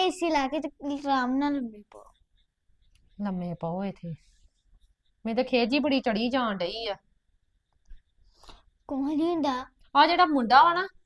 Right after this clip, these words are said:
Speaker 1: ਹਮ।
Speaker 2: ਇਹਦੇ ਤੇ ਵੱਜਣ ਹੀ ਵਾਲੀਆਂ ਵਾ। ਕਿਤੇ ਇਹ ਮੇਰਾ ਕੱਲਾ ਦਾ ਆ ਗਿਆ ਨਾ, ਤੇ ਵੇਖੀ ਇਹਦਾ ਮੈਂ ਕੀ ਹਾਲ ਕਰਦੀ ਆ।
Speaker 1: ਤੇ ਕੱਲਾ ਹੀ ਆ ਹੁਣ।
Speaker 2: ਹੁਣ ਕੱਲਾ ਜਿਹੜੀ ਬਾਹਰ ਦਾਦੀ ਬੈਠੀ ਇਹਦੀ।
Speaker 1: ਹੁਣ ਇਹਨੂੰ ਖੇਡਣ ਦੀ ਪਈ ਰਹਿਣੀ ਆ।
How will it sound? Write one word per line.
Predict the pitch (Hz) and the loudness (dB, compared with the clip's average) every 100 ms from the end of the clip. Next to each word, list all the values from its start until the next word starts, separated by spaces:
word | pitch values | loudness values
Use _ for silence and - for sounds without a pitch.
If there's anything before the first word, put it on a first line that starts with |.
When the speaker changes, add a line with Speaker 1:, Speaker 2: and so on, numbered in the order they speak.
| 240 | -14
Speaker 1:
ਹਮ। | 220 254 | -10 -4
Speaker 2:
ਇਹਦੇ | 269 | 0
ਤੇ | 330 | 2
ਵੱਜਣ | 262 220 175 277 | 2 0 0 0
ਹੀ | 330 | 2
ਵਾਲੀਆਂ | 277 208 185 220 | 2 2 -2 -6
ਵਾ। | 202 214 - _ - - | -6 -8 -14 _ -20 -8
ਕਿਤੇ | 339 381 | 0 2
ਇਹ | |
ਮੇਰਾ | 381 403 | 6 6
ਕੱਲਾ | 392 269 269 370 | 6 4 6 6
ਦਾ | 330 | 10
ਆ | 294 277 269 | 10 12 8
ਗਿਆ | 254 320 | 6 0
ਨਾ, | 427 - - | -2 -8 -8
ਤੇ | 349 | -2
ਵੇਖੀ | 269 269 262 | 2 4 4
ਇਹਦਾ | 370 370 339 | 4 4 4
ਮੈਂ | 349 | 2
ਕੀ | 339 269 | -2 -2
ਹਾਲ | 208 262 254 | 4 6 6
ਕਰਦੀ | 247 190 180 185 | 4 2 -4 -8
ਆ। | 185 | -8
Speaker 1:
ਤੇ | 240 | -10
ਕੱਲਾ | - 240 247 294 | -8 -8 -6 -4
ਹੀ | 339 | -4
ਆ | 330 | -4
ਹੁਣ। | 392 403 - _ _ _ _ _ _ _ _ _ _ _ _ - | -4 -8 -12 _ _ _ _ _ _ _ _ _ _ _ _ 0
Speaker 2:
ਹੁਣ | 269 | 0
ਕੱਲਾ | 262 254 262 302 | 4 6 10 10
ਜਿਹੜੀ | 302 | 8
ਬਾਹਰ | 240 240 262 | 6 8 8
ਦਾਦੀ | 277 247 247 | 8 4 4
ਬੈਠੀ | 247 247 302 | -4 0 2
ਇਹਦੀ। | 302 277 269 _ _ _ _ _ _ | 2 0 -2 _ _ _ _ _ _
Speaker 1:
ਹੁਣ | 277 285 | -4 -2
ਇਹਨੂੰ | 269 277 | -2 -2
ਖੇਡਣ | - 330 254 262 | -4 -4 -2 -2
ਦੀ | 240 | -6
ਪਈ | 302 311 254 | -6 -6 -6
ਰਹਿਣੀ | 226 214 247 | -8 -8 -8
ਆ। | 240 | -8